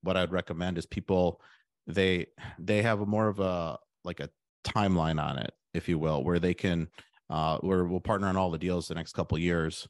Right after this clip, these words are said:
and then we'll reevaluate, where there's not, like, this expectation where, um,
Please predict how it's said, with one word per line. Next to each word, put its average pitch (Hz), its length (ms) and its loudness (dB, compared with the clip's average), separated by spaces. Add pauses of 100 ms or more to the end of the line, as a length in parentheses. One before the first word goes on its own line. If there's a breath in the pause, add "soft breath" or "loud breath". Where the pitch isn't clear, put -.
and 87 160 -2
then 85 120 2
we'll 82 160 0
reevaluate, 78 640 -2 (320)
where 95 100 2
there's 87 160 2
not, 95 160 2
like, 87 160 0
this 85 160 -4
expectation 82 720 -2
where, 78 300 0 (360 loud breath)
um, 76 480 -4